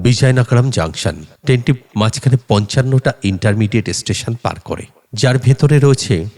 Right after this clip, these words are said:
খুর্দা রোড জংশন, নওপাড়া জংশন, শ্রীকাকুলাম রোড হয়ে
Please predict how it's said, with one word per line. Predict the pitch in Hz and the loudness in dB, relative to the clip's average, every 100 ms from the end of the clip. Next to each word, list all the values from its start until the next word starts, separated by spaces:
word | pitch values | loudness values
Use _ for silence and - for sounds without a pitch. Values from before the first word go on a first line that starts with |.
| - | -6
খুর্দা | 107 87 87 | -4 -2 -2
রোড | 90 85 | -2 -4
জংশন, | - 80 87 117 120 151 - | -4 -4 -4 -2 -2 -4 -4
নওপাড়া | 107 113 117 110 110 | 0 0 0 0 0
জংশন, | 90 85 - 120 127 139 - | 0 -4 -2 -2 -2 -4 -8
শ্রীকাকুলাম | - 127 131 127 127 117 110 | -2 0 0 0 2 2 2
রোড | 98 101 - | 0 0 -2
হয়ে | - 90 | -2 0